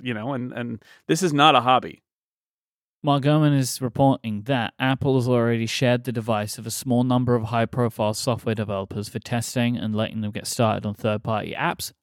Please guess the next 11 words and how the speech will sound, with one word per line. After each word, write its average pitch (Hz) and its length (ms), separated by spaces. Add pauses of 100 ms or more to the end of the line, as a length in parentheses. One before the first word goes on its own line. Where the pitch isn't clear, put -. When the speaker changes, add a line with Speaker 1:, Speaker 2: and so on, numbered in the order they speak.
(120)
Speaker 2:
for - 100
demos. 80 600 (680)
The 123 60
company 123 460
is 117 100
aiming 123 320
to 123 140
unveil 127 560
it - 320
this 123 180
spring 127 720